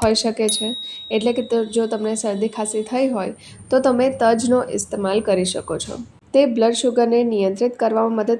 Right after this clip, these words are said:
કરી શકે છે અને ઇન્સ્યુલિન પ્રતિકારનું જોખમ પણ ઘટાડવામાં તમારું મદદ કરશે. તજનું સતત સેવન બ્લડ પ્રેશર ઘટાડી શકે છે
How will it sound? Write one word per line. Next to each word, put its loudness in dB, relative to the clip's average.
કરી 2
શકે -2
છે -4
અને -2
ઇન્સ્યુલિન 2
પ્રતિકારનું 0
જોખમ -2
પણ -2
ઘટાડવામાં -2
તમારું 0
મદદ -2
કરશે. -8
તજનું 2
સતત -4
સેવન -2
બ્લડ 4
પ્રેશર 0
ઘટાડી -2
શકે -2
છે -6